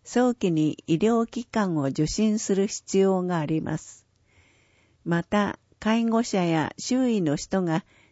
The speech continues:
認知症の知識を持つことも大切です。認知症に関する介護負担軽減のための取り組み。市では認知症見守り登録や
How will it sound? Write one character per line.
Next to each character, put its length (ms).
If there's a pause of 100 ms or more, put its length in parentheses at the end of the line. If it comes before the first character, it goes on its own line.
(100)
認 220
知 160
症 280
の 200
知 200
識 340
を 100
持 160
つ 100
こ 160
と 160
も 340
大 200
切 360
で 160
す。 280 (1120)
認 240
知 160
症 260
に 160
関 280
す 160
る 340
介 240
護 180
負 120
担 340 (100)
軽 240
減 280
の 120
た 160
め 160
の 220 (140)
取 220
り 60
組 340
み。 80 (1400)
市 240
で 160
は 300 (140)
認 240
知 200
症 360
見 220
守 420
り 100
登 220
録 300
や 200